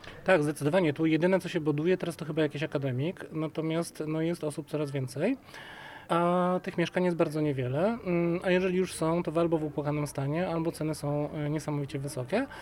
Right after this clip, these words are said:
No i tak się złożyło, że, że mój gospodarz, ten właśnie od czerwonego Volvo, postanowił mi dać to mieszkanie. Ja go prosiłem, żeby sobie dwa razy przekalkulował, bo tak naprawdę przecież dużo więcej zarobi na turystach niż na mnie. Ale, e, on chyba tak jakoś zobaczył, że jak ja tu przyjechałem pierwszego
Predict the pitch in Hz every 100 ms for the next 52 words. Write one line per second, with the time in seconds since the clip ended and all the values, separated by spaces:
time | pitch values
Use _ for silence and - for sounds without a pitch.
0 | - - - - 196 247 240 208 190 196
1 | 196 185 180 185 180 170 - 165 160 160
2 | - - - - 143 127 123 143 139 143
3 | 165 180 202 208 233 208 196 190 - 160
4 | 151 151 151 147 151 147 - 135 143 -
5 | 180 180 175 - - - - 156 151 185
6 | - 190 160 135 123 131 131 135 139 -
7 | 170 175 214 220 190 147 139 135 135 131
8 | 123 127 - 127 123 120 120 123 127 127
9 | 123 135 147 202 214 - 175 - 170 165
10 | 156 151 151 143 - - - - - 254
11 | 262 226 208 165 165 165 175 196 226 190
12 | 190 185 185 170 170 190 190 175 165 170
13 | 170 - 165 190 180 170 - 170 165 160
14 | 160